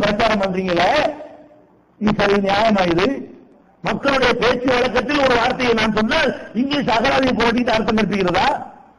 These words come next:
நீங்க நாங்களாம் அந்த வார்த்தையை பயன்படுத்துறது இல்லையா? சாதாரணமா வேற அர்த்தத்துல பயன்படுத்த மாட்டோமா? பேச்சு வழக்குல உள்ள ஒரு வார்த்தைக்கு வந்து கொஞ்சம் ஹிக்மத்தாக பேசக்கூடிய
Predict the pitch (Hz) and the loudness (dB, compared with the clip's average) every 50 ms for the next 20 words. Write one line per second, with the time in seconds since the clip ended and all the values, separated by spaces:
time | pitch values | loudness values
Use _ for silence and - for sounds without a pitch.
0 | _ _ - 180 226 285 294 285 277 269 277 277 262 240 226 240 247 262 262 262 | _ _ -4 -2 0 0 0 0 0 0 0 0 0 2 2 2 2 2 2 2
1 | 254 254 240 226 214 208 233 226 - 247 240 175 185 226 254 247 240 220 170 214 | 2 2 2 2 2 0 0 0 0 0 0 2 2 2 2 2 2 0 0 0
2 | 196 190 190 214 214 185 180 196 233 233 190 190 208 220 220 214 202 202 190 185 | 0 0 2 2 2 2 2 2 2 0 2 0 2 2 2 0 0 0 -2 0
3 | 202 247 277 254 254 - - - - - - - - 175 254 277 277 262 254 247 | 0 0 0 0 -2 -6 -14 -20 -20 -20 -20 -12 -6 -2 0 2 2 2 2 0
4 | 254 262 247 269 262 - 214 226 254 254 240 220 220 214 202 196 185 190 190 202 | 0 -2 -2 -2 -2 0 0 2 2 2 2 2 2 0 0 0 0 0 -2 -2
5 | 247 311 311 277 - - - - - - - - - - 277 302 302 302 - 285 | 0 0 0 0 -2 -6 -10 -16 -20 -20 -20 -8 -4 0 0 0 0 0 0 0
6 | 262 254 269 269 - 269 285 277 254 247 247 247 247 233 233 220 196 202 196 226 | 0 2 0 0 0 -2 0 0 2 2 2 2 2 2 4 2 2 2 2 0
7 | 220 - 226 226 190 214 202 208 220 269 320 302 254 220 - - - - - 247 | 0 -2 -2 -2 0 0 0 0 0 0 0 0 0 -2 -2 -6 -16 -8 -6 -4
8 | 277 277 269 247 214 247 247 - 285 294 285 285 - 285 269 285 277 285 285 - | -4 0 0 0 0 0 0 0 0 0 0 0 0 0 0 0 2 2 2 2
9 | 247 247 - - 254 214 254 254 | 2 0 0 0 0 0 2 2